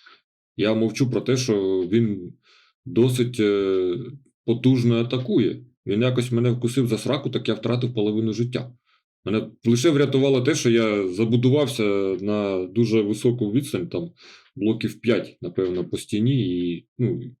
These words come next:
від-, відбив його якось. В мене є, до речі, про це шортс, можете подивитися там, прямо на заставці видно, як я цього вовка розстрілюю. Ось, можете. Є, є ще невеличкий шортс про кулемет.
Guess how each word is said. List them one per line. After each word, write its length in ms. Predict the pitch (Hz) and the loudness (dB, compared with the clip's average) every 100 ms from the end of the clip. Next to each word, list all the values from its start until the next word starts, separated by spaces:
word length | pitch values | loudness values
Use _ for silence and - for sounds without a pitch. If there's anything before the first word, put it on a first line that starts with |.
| _ - | _ -6
від-, 440 | 110 120 127 - | -2 -2 -2 -2
відбив 380 | 123 110 127 117 | 0 2 2 2
його 260 | 98 80 87 | 0 -2 -2
якось. 300 | 78 - - - - - _ | -2 -8 -20 -20 -20 -20 _
В 40 | 110 | 0
мене 200 | 123 123 | 2 4
є, 200 | 120 98 | 4 2
до 140 | 92 | 2
речі, 280 | 95 92 - | 0 -2 -8
про 180 | - 98 | -8 -6
це 160 | - | -4
шортс, 420 | 98 131 156 - - | -2 0 -2 -4 -10
можете 280 | 180 175 | -10 -10
подивитися 600 | 131 - 101 95 - - | -8 -2 0 -2 -4 -10
там, 260 | 87 82 78 _ _ _ _ _ | -8 -8 -8 _ _ _ _ _
прямо 280 | 95 92 85 | -4 -2 -2
на 240 | 85 87 | -2 -2
заставці 500 | 85 87 120 123 120 | -2 -4 -2 -2 -2
видно, 240 | 90 90 87 | -4 -4 -4
як 200 | 85 85 | -4 -6
я 60 | |
цього 340 | 87 92 87 87 _ - _ - | -8 -6 -6 -8 _ -20 _ -4
вовка 320 | 95 87 87 | -4 -2 -4
розстрілюю. 640 | 98 - 95 78 - - - _ _ _ _ - | -4 -6 -6 -4 -6 -10 -20 _ _ _ _ -12
Ось, 280 | 135 123 - - | -10 -10 -14 -16
можете. 420 | - 82 - - - - 127 | -10 -10 -8 -10 -8 -10 -4
Є, 400 | 104 113 120 143 | 0 2 4 4
є 360 | 127 131 151 151 | 4 2 2 -2
ще 360 | 131 123 113 107 117 | -4 0 0 0 0
невеличкий 460 | 113 123 127 113 | 2 2 2 -2
шортс 360 | - 135 135 - _ - _ | 0 -2 -2 -12 _ -20 _
про 160 | - 113 | -4 2
кулемет. 580 | 123 131 123 92 82 | 4 4 4 0 -4